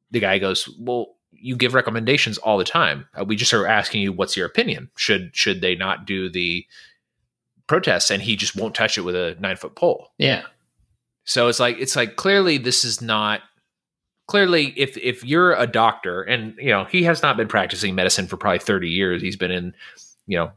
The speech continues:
Speaker 1: for lack of a better way of saying it, he's been in the swamp for the last thirty years
Speaker 2: Well, no, he's
Speaker 1: as a medical, uh,
Speaker 2: and making money off of aids.
Speaker 1: bureaucrat.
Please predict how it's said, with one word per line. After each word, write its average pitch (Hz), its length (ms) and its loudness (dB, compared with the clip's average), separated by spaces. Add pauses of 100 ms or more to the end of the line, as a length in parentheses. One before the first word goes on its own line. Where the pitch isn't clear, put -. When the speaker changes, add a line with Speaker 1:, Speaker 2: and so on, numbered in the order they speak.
(140)
Speaker 1:
for 98 180 -2
lack 95 200 2
of 85 260 -4
a 101 120 -2
better 92 220 2
way 87 120 2
of 82 100 0
saying 92 240 2
it, 90 80 -2
he's 95 140 -4
been 98 120 -2
in 95 120 -2
the 80 80 -6
swamp 104 440 2
for - 120 -14
the 80 60 -4
last 90 240 0
thirty 92 200 -2
years 87 340 -2
Speaker 2:
Well, 127 220 0 (100)
no, 165 120 -2
he's - 120 -6
Speaker 1:
as 92 300 2
a 87 360 4
medical, 95 560 0 (200)
uh, 82 420 2 (480)
Speaker 2:
and 120 140 2
making 113 240 2
money 104 240 2
off 87 160 -6
of - 80 -10
aids. 113 80 -4
Speaker 1:
bureaucrat. 113 420 2